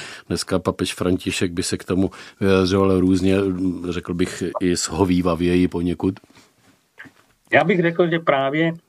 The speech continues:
Speaker 2: tady je i zajímavě to, že na základě vlastně té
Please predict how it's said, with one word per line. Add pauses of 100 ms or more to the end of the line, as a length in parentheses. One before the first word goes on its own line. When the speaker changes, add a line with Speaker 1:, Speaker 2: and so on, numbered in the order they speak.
(120)
Speaker 2:
tady
je
i
zajímavě
to, (600)
že
na
základě
vlastně
té